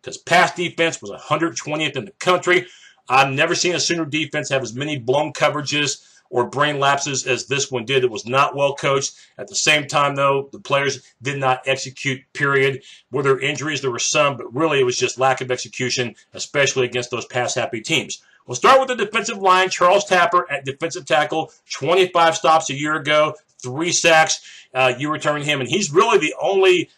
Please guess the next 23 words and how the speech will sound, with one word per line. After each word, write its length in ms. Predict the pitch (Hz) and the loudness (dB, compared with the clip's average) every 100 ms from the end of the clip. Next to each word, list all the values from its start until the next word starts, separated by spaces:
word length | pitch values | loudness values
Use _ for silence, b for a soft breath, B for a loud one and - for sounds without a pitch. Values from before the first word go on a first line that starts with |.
| _ | _
uh, 220 | 131 139 127 | 2 2 2
true 260 | - 185 | 4 6
experienced 580 | 165 - - 170 165 - | 6 2 -4 -4 -2 0
guy 180 | 147 175 | 4 4
that 120 | 160 | 2
you 120 | 135 | -4
have 260 | 117 156 143 | -2 0 2
up 200 | 131 - | -2 2
front, 260 | 175 117 - | 2 2 -2
let's 180 | 113 | -12
face 280 | - 165 160 | -2 0 0
it, 180 | 98 - b b - | -2 -6 b b -2
uh, 180 | 131 135 | 0 0
because 420 | 127 147 139 117 | -2 0 0 0
you 280 | 117 160 170 | -4 -2 0
lose, 360 | 160 160 - | 2 2 2
uh, 140 | 147 127 | 0 0
several 640 | - - 170 170 165 139 | 0 0 2 2 0 -4
quality 400 | - 147 147 131 | -4 -4 -2 -2
players, 380 | - 139 139 127 | 0 0 0 -2
including, 680 | 123 - 151 165 151 139 135 b b - | -6 -8 -2 0 0 -2 -6 b b -8
uh, 80 | |
Chukwunadale. 1040 | 117 - 165 151 131 135 143 143 143 143 131 | -6 -4 -4 -2 0 2 4 2 0 -2 -6